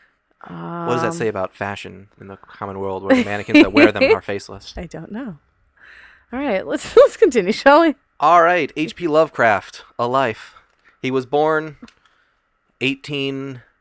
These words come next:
Speaker 1: ninety, eighteen ninety. Died in nineteen thirty-seven. He was forty-six years old. And he was born into wealth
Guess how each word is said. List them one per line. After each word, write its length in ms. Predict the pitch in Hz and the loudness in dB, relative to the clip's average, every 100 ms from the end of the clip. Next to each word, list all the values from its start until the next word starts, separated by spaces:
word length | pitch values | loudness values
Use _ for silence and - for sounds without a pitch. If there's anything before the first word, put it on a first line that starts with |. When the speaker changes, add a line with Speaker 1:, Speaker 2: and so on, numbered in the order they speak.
| _ _ - | _ _ -18
Speaker 1:
ninety, 840 | 110 110 123 120 120 117 117 110 _ _ _ _ _ _ _ _ _ _ _ _ _ - | -4 -2 -2 -6 -8 -8 -8 -12 _ _ _ _ _ _ _ _ _ _ _ _ _ -14
eighteen 260 | 113 147 | -10 -4
ninety. 340 | 143 208 98 - _ 113 | -2 -2 -4 -10 _ 0
Died 340 | 120 135 135 | 4 4 4
in 260 | 117 107 104 | 0 -4 -4
nineteen 680 | 127 117 147 139 131 127 - _ | -4 -4 -6 -6 -6 -8 -14 _
thirty-seven. 720 | 127 120 - 165 156 165 156 | -4 -4 -2 2 2 0 -6
He 100 | 123 | -8
was 140 | 107 - | -8 -6
forty-six 640 | - 131 123 - 131 - | -4 -4 -4 -8 -10 -6
years 200 | 107 104 | -6 -4
old. 380 | 135 135 139 139 _ _ - - _ _ | -2 -2 -2 -6 _ _ -20 -20 _ _
And 380 | 135 151 156 151 | -4 0 0 -2
he 80 | - | -2
was 140 | 165 151 | -2 2
born 240 | 226 233 | 2 2
into 180 | 196 160 | 0 0
wealth 560 | 120 123 175 196 - | 4 4 4 0 -12